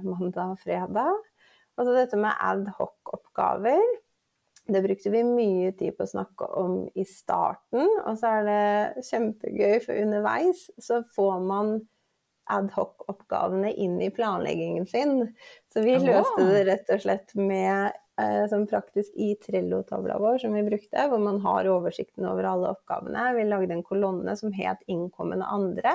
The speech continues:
Speaker 1: for å synliggjøre det.
Speaker 2: Ah.
Speaker 1: Så
Speaker 2: Da har
Speaker 1: det
Speaker 2: dere sikkert fått en mye bedre oversikt på hva er det som dukker opp.
Speaker 1: Nettopp. For egentlig, altså,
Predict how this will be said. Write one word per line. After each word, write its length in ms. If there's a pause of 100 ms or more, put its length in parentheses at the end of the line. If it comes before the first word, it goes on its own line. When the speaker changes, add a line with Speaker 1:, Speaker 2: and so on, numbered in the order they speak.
(140)
Speaker 1:
for 80
å 80
synliggjøre 640
det. 140
Speaker 2:
Ah. 760 (840)
Speaker 1:
Så 120
Speaker 2:
Da 80
har 160
Speaker 1:
det 100
Speaker 2:
dere 80
sikkert 220
fått 160
en 180
mye 160
bedre 240
oversikt 720 (120)
på 120
hva 160 (260)
er 60
det 100
som 140
dukker 300
opp. 180 (260)
Speaker 1:
Nettopp. 540 (360)
For 140
egentlig, 920
altså, 240